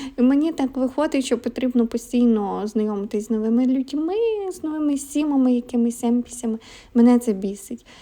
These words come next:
Я пішла, коротше, там проходити взагалі там за таке збереження, де я все тестую. Такий збереження, тест. Там в мене всі, коротше, боже, там в них бідне життя. <laughs>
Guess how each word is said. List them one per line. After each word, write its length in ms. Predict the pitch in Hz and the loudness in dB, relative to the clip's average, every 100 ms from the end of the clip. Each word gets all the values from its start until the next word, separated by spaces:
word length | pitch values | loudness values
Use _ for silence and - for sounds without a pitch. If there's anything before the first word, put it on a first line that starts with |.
| - | -4
Я 160 | 247 254 | 0 2
пішла, 420 | 254 247 240 233 | 0 0 0 0
коротше, 440 | 233 220 208 - | 0 -2 -2 -4
там 220 | 226 196 202 | -6 -6 -4
проходити 800 | 208 - 214 202 202 202 196 190 202 - _ _ _ _ _ _ - | -6 -2 -2 0 -4 -4 -4 -4 -8 -12 _ _ _ _ _ _ -2
взагалі 440 | 233 214 214 214 | 0 2 2 0
там 360 | 208 190 190 208 | 0 -6 -4 -2
за 260 | 214 202 | 0 0
таке 260 | 202 226 214 | -4 -4 -4
збереження, 680 | 208 220 220 226 226 208 | -2 0 2 2 2 0
де 120 | 202 208 | 0 -2
я 80 | |
все 240 | 214 - 202 | -2 -4 -6
тестую. 640 | - 220 - 277 320 349 - - - _ _ - - - - - | -6 -10 -4 -4 -2 -4 -8 -14 -20 _ _ -20 -20 -20 -20 -20
Такий 340 | - 233 214 | 0 2 2
збереження, 640 | 240 233 233 330 294 262 240 247 | -2 0 0 2 4 4 2 -2
тест. 460 | - 214 214 - - _ | -8 -6 -8 -14 -20 _
Там 200 | 262 269 | 0 2
в 40 | |
мене 320 | 240 220 208 240 - - _ | 2 2 -2 -8 -16 -20 _
всі, 500 | - - 262 262 240 254 - - | -10 -2 0 2 0 -2 -12 -18
коротше, 400 | - 226 214 - 226 - | -10 -8 -6 -8 -8 -4
боже, 260 | 208 214 | -4 -4
там 180 | - 269 | -4 0
в 80 | 247 | 2
них 280 | 214 208 214 | 2 -2 -2
бідне 320 | 220 226 214 | -2 0 2
життя. 300 | 214 - 320 - - | 0 0 -4 -6 -6
<laughs> 80 | - | -6